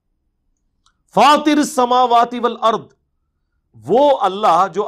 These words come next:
आसमानों और जमीन का पैदा करने वाला है। व हुवा युतइमु व ला युतअम,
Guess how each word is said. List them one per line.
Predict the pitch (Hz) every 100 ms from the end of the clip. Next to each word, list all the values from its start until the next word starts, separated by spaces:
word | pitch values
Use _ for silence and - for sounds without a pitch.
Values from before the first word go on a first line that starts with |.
| 185
आसमानों | 170 160 160 190 220 233
और | 214 165
जमीन | 110 143 175 208 147
का | 165 180
पैदा | 240 247 277 247
करने | 190 156 143
वाला | 110 98
है। | 85 _ _ _ _ _ _ _ _ _
व | 127 185
हुवा | 226 247 247
युतइमु | 180 233 262 233 233 240 226
व | 202
ला | 196 196
युतअम, | 170 185 185 165 160